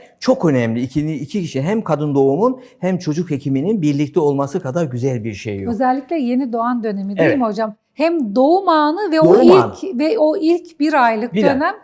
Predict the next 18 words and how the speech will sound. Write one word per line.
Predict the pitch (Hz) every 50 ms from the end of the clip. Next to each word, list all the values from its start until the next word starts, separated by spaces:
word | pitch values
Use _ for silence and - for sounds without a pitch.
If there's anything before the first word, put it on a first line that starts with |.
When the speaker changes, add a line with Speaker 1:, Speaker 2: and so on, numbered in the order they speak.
| - - _ _ -
Speaker 2:
son | - - 294 330 359 339
derece | 302 285 262 254 233 262
önemli. | 277 269 269 285 285 320 403 349
Ben | 320 302 302 311 311 -
şeyi | 262 - - 277 277 311
unuttum. | 311 294 302 330 - _ - 370 427 427 _ _ _ -
Hocamın | 262 254 262 269 285 285 277
bir | 285
de | 240 294 277 285
çok | - - 302 294 - -
kıymetli | - 285 262 247 247 247 247 - 262 254
kitabı | - 277 - - 269 254 285 302
var. | 262 262 285 359 - - -
Siz | - - 254 233 233
de | 277 233
bahsettiniz | 226 233 233 226 - 269 254 254 - 285 339 370 -
çekimden | - - 226 214 - 254 233 233 285 294 262
önce. | 254 240 226 220 269 339 370